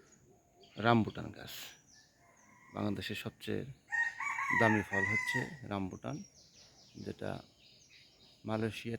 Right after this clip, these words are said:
থাইল্যান্ডে চাষ হয়, সেটা আমাদের দেশে হচ্ছে। সেই মূল্যবান গাছটি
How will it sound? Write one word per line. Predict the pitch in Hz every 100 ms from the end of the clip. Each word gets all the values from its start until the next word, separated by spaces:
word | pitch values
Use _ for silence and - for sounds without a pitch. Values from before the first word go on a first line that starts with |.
| -
থাইল্যান্ডে | 117 104 110 107 110 - - - -
চাষ | 113 104 -
হয়, | 131 165 - - - - -
সেটা | - 107
আমাদের | 101 104 104 101
দেশে | 107 117 107
হচ্ছে। | - - 151 226 - - - - _ _
সেই | - 107
মূল্যবান | 113 113 107 104 101
গাছটি | 110 -